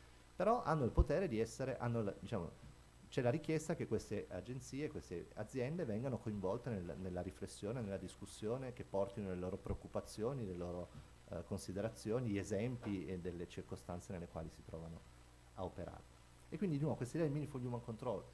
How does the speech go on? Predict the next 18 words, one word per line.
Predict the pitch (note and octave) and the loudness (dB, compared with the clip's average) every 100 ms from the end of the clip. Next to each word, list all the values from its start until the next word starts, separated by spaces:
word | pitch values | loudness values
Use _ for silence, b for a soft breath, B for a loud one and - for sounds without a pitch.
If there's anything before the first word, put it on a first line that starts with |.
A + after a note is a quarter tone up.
| - - - | -18 -20 -10
che | F#2 | -6
di | F#2+ | -2
nuovo | G2+ E2 D#2 | 0 0 -2
è | - | -4
nata | F2+ G#2 B2+ C3 | -2 0 0 2
nell'ambito | A#2 A#2 A#2+ A#2+ | 4 4 4 4
militare, | A2+ G#2+ - F#2 E2+ E2 | 2 2 0 -2 -2 -4
noi | F2 G#2+ | -2 0
l'abbiamo | A2 G#2 G2+ | 0 0 -2
applicata | - F#2 G2+ - | -2 -4 -4 -2
all'ambito | G2 G2 - | -2 -2 -2
dei | F#2+ | -2
trasporti, | G2+ G2+ - D3 D3+ A2 | -2 -4 0 0 2 -2
abbiamo | F#2+ F#2+ F#2+ | 0 0 0
l'ambizione | F#2+ F#2+ - - B2+ A2+ | -2 -4 -6 -2 0 0
di | F#2+ | -2
usarla | F2+ G2+ A2+ A2 | 2 2 2 -2
come | - G2+ G2+ G2+ | -2 -2 0 -2